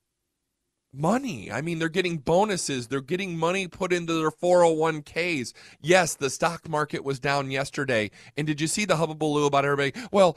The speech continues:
if the stock market's up for Donald Trump, when it goes down, is it his, his fault too?"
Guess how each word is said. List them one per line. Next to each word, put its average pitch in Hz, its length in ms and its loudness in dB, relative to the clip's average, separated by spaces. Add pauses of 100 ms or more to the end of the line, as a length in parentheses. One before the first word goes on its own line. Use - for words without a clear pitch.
if 185 140 -2
the 175 100 2
stock 208 360 2
market's 185 520 0
up 214 280 4
for 180 200 4
Donald 160 540 2
Trump, 196 400 2
when 170 100 0
it 160 100 -4
goes 170 200 0
down, 175 280 0
is 165 140 -2
it 151 100 -2
his, 165 280 -4
his 170 240 -8
fault 165 320 0
too?" 175 800 -2